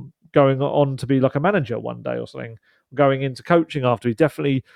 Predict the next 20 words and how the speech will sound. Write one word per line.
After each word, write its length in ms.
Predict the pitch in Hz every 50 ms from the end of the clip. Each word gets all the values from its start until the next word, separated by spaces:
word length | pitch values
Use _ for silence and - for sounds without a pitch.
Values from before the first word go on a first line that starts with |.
| _ _ _ - - 151
understands 680 | 156 151 143 123 - - 151 143 143 139 135 131 117
the, 240 | - 135 131 131 139
the 120 | - 135
tactical 480 | - - 160 160 - - - - 143 127
elements 440 | 123 123 120 117 117 120 - - -
of 60 | _
the 80 | 135 113
game. 320 | 123 120 117 117 113 113
And, 220 | 117 117 117 117 - - _ _ _ _
and 120 | - 156
it's 120 | 160 143 -
those 220 | 190 202 208 -
kind 180 | - - 180 165
of 80 | 151
players 260 | - 170 165 156 143 139
that 100 | 135 -
Postecoglou 400 | 156 143 - - - 147 127 123
will 260 | 131 123 127 127 131
love 300 | 139 143 139 113 107 104
because 440 | 131 - - 143 131 120 113 107